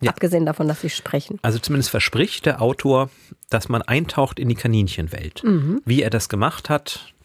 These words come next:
Speaker 1: das hat er nicht verraten.
Speaker 2: Aber es sind sehr viele. So, jetzt kommt meine letzte Quizfrage. Roman in fünf Schlagworten, auch hier.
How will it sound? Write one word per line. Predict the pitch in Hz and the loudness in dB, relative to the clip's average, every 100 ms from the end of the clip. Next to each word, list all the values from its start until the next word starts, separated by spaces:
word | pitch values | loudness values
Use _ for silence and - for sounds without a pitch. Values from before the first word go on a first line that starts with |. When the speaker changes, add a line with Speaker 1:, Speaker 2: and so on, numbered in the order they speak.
| _ | _
Speaker 1:
das | - 110 | -6 -2
hat | 107 | -4
er | 95 | -4
nicht | 87 - | -6 -8
verraten. | 90 - 113 131 - _ | -14 -14 -14 -18 -20 _
Speaker 2:
Aber | 220 226 | 0 2
es | 226 | 4
sind | 233 214 - | 4 2 2
sehr | 208 208 | 4 4
viele. | - - 147 175 | 2 0 2 4
So, | 254 | 4
jetzt | 269 - | 4 2
kommt | - 311 | 0 0
meine | 233 240 277 277 254 | 2 2 4 4 4
letzte | 233 254 - | 2 0 -2
Quizfrage. | 220 - 226 - 214 208 208 208 214 208 - - _ _ _ _ _ _ - | -2 -2 -2 -2 0 2 4 4 2 -2 -12 -20 _ _ _ _ _ _ -2
Roman | - 214 208 208 | 4 6 6 4
in | 190 196 | 2 2
fünf | - 190 | 0 -2
Schlagworten, | - 185 170 - 165 170 170 - | 0 0 0 0 -2 0 0 2
auch | 175 226 - | 2 2 -2
hier. | - 196 208 277 | 0 2 4 2